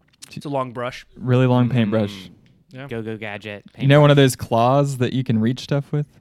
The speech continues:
Speaker 1: <laughs>
Speaker 2: That's what she had.
Speaker 3: She just has a painter's
Speaker 1: She has those, the
Speaker 3: a roller.
Speaker 1: <laughs> she has one of those, like, extension boot things that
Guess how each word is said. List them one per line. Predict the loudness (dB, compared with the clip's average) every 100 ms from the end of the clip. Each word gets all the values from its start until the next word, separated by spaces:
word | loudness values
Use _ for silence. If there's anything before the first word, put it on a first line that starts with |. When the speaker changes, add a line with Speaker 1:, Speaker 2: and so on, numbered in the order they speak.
| -8
Speaker 1:
<laughs> | -6 -6 -8 -16 -20 -8
Speaker 2:
That's | -8 -6
what | -12
she | -12 -14
had. | -16 -18 _ -20 _
Speaker 3:
She | -18
just | -14
has | -14 -16
a |
painter's | -16 -16 -14 -14 -16 -18 -20 _ _ _ -20 _ _ _ _ _ -20 -20
Speaker 1:
She | -10 -4 -2
has | -2
those, | -2 -4 -4 -8 -20 _ _
the | -6 -4 -2 -4
Speaker 3:
a |
roller. | -8 -14 -16 -18 -20 _ _ -14 -6
Speaker 1:
<laughs> | -6 -6
she | -18 -10
has | -8 -6
one | -8
of | -6
those, | -8 -8
like, | -10 -12 -14
extension | -16 -16 -16 -14 -12 -12 -12 -12 -16 _ -8
boot | -8 -8
things | -10 -10 -10
that | -14